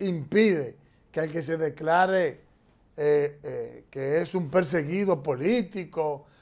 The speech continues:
o es un refugiado o lo que sea, se le va a prohibir la deportación, que va a tener el derecho a traer su familia, que va a gozar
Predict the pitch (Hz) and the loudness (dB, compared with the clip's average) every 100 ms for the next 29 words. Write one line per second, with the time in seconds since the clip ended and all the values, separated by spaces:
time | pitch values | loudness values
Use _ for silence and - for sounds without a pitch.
0 | _ 156 156 185 175 147 131 143 214 254 | _ -2 0 0 0 -2 -4 2 8 8
1 | 233 196 165 - - 160 170 156 156 180 | 8 4 0 -6 -8 -2 0 0 -2 2
2 | 185 - - _ - 180 175 160 165 175 | 2 0 -10 _ -4 0 2 4 2 0
3 | 185 185 175 170 147 170 190 190 202 _ | -2 -2 -2 -2 -4 -6 -6 -8 -14 _
4 | _ _ _ 151 156 135 156 151 139 147 | _ _ _ -4 -2 -2 -2 -2 -6 -4
5 | 180 226 - _ _ _ 190 165 185 208 | -4 -4 -10 _ _ _ 4 8 6 6
6 | 208 180 202 208 - 190 175 175 160 202 | 2 4 4 2 -2 -4 -2 -2 2 2
7 | 196 190 165 - _ _ - 170 - 165 | 2 -4 -6 -12 _ _ -2 0 2 2
8 | 165 180 180 175 160 170 208 240 254 - | 2 2 -2 -2 0 0 0 0 -4 -8
9 | _ _ _ - 185 175 202 226 226 202 | _ _ _ 4 6 8 8 8 6 4
10 | 202 190 143 196 202 170 | 2 2 4 4 4 2